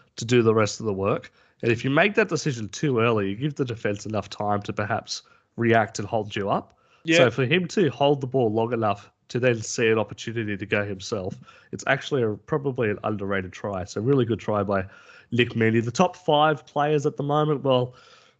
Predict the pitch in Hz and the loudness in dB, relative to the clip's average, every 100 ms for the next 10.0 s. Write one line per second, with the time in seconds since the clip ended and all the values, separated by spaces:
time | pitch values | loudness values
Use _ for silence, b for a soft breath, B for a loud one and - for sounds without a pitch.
0 | _ 180 196 170 139 113 - 139 127 - | _ 0 0 2 2 2 0 -2 -2 -2
1 | 110 98 107 135 127 104 107 - 107 101 | -2 0 2 4 4 4 2 0 -2 -4
2 | 92 - _ - 156 165 139 107 - 113 | -8 -18 _ -2 2 2 2 -2 -2 -2
3 | 104 110 95 101 143 - 107 104 101 117 | 0 -2 0 2 0 0 0 0 0 2
4 | 143 135 107 B B - 175 170 - 151 | 4 4 2 B B 0 0 0 2 4
5 | 156 151 127 _ _ _ - - - - | 4 2 -2 _ _ _ -18 -18 -16 -10
6 | 104 107 131 151 127 104 101 113 123 117 | -4 2 4 6 4 2 2 2 4 2
7 | 95 107 104 113 110 101 98 107 101 - | -2 -4 -2 0 0 -4 -4 -6 -6 -6
8 | 123 127 180 160 _ _ _ _ - - | -6 -4 -6 -8 _ _ _ _ -14 -6
9 | 101 95 92 - 143 151 143 120 180 123 | -2 -2 -4 -4 2 4 4 4 2 2